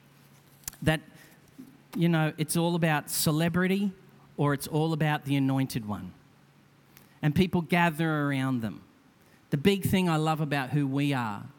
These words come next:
we work hard in the opposite direction to that very thing. We're not interested in celebrity.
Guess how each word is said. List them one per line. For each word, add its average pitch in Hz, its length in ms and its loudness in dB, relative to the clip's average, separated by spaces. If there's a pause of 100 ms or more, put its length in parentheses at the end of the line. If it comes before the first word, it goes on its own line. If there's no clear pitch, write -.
(160)
we 165 160 2
work 160 280 -2
hard 170 440 0
in 135 80 2
the 127 120 0
opposite 143 440 -4
direction 113 600 -4 (720)
to - 100 -4
that 110 220 -4
very 117 280 -4
thing. 104 380 -8 (260)
We're 143 100 2
not 160 200 2
interested 170 520 0
in 131 140 0
celebrity. 113 680 -4